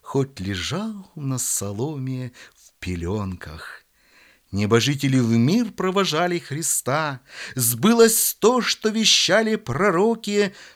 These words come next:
Он рожден, чтобы принять мучение креста, осудить грех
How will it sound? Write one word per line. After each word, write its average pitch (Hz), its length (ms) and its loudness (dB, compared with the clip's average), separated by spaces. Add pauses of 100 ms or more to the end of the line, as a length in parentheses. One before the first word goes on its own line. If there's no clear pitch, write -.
(220)
Он 220 580 6
рожден, 190 920 0
чтобы 196 460 0
принять 185 720 -6
мучение 180 840 -2
креста, 156 920 -4 (440)
осудить 135 920 -2
грех 120 800 0